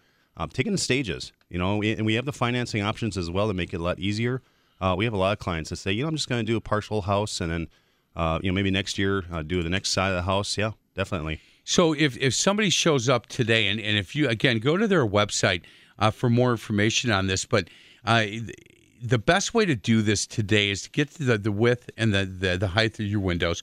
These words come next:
Speaker 2: right? Bring measurements with you. And then there's demonstrations. I know you guys always do some fun stuff,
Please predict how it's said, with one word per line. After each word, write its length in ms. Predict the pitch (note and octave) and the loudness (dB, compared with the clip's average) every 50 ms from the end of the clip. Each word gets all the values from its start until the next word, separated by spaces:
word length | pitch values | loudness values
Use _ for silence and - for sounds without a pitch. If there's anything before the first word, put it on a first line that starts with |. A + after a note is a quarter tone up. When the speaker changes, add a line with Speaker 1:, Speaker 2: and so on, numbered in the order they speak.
| - - _ _ - | -10 -20 _ _ 2
Speaker 2:
right? 220 | A2 A#2 A2 - | 2 2 2 2
Bring 240 | - B2 C3+ D3 C3+ | 2 2 4 4 4
measurements 560 | G#2+ G2 F#2+ - G2 F2+ F2+ F#2+ F#2 - - - _ _ _ _ _ - | 4 2 0 -2 -2 -2 -2 -2 -4 -6 -10 -14 _ _ _ _ _ 2
with 300 | A2+ A#2 A#2+ - - - | 4 4 4 2 0 -2
you. 220 | G2 F2 - - - - - - _ | 0 0 -2 -4 -6 -14 -20 -18 _
And 180 | - A#2+ A#2+ B2 | 0 2 4 4
then 180 | B2+ C#3+ D3 C3 | 6 4 4 4
there's 260 | C3 B2+ A#2+ - - | 2 2 2 0 0
demonstrations. 880 | - C3+ C3+ D3 B2 - - - B2+ A#2+ B2 A#2 - C3 A#2 A2 G2+ | 0 0 2 2 0 -2 0 0 2 2 2 2 2 2 2 2 2
I 80 | A#2 G#2 | 2 2
know 160 | G#2+ A#2+ B2+ | 4 4 4
you 160 | C3 B2+ B2 | 4 2 2
guys 260 | G#2+ B2 A2+ A2+ F#2+ A#2 | 2 2 2 2 2 2
always 340 | A2+ A2 A2+ A2 G#2+ - | 2 4 4 2 2 0
do 140 | - - A#2 | 0 -2 -2
some 180 | - - G#2+ F#2 | -2 -2 -4 -6
fun 280 | - - A2+ G#2+ G#2 | -4 0 0 2 2
stuff, 400 | G2 - - - G#2+ G#2 F#2+ - | 0 0 2 2 2 2 0 -2